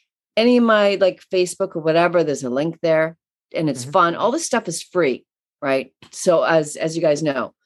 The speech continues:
Speaker 1: the
Speaker 2: Mm-hmm.
Speaker 1: podcast and everything, you don't have to have money to,
Speaker 2: Yeah.
Speaker 1: to enjoy any of that. So, um,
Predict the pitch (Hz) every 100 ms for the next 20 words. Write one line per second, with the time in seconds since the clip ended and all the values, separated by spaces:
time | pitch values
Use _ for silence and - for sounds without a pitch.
0 | _ - - 190 180 180 175 - 180 170
1 | 170 170 165 170 170 180 170 170 165 175
2 | 165 139 101 _ _ _ - 160 135 120
3 | - 175 143 143 160 139 131 127 123 143
4 | 120 - _ _ _ _ - 202 175 165
5 | - 170 160 151 160